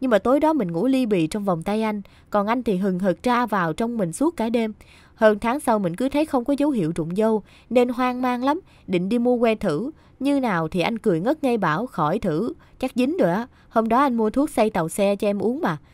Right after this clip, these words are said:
Không nhớ là ngủ ly bì cả đêm à." Chết tiệt, mình nhéo vào ti hắn một cái rõ đau,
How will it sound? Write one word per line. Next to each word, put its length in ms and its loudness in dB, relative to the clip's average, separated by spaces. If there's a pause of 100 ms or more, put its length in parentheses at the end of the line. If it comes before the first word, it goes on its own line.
(140)
Không 240 0
nhớ 200 4
là 100 2
ngủ 180 -2
ly 200 0
bì 160 2
cả 140 -2
đêm 260 0
à." 160 -2 (400)
Chết 340 2
tiệt, 200 2 (300)
mình 180 -2
nhéo 200 2
vào 160 2
ti 180 0
hắn 180 -4
một 120 -4
cái 180 0
rõ 260 0
đau, 240 -2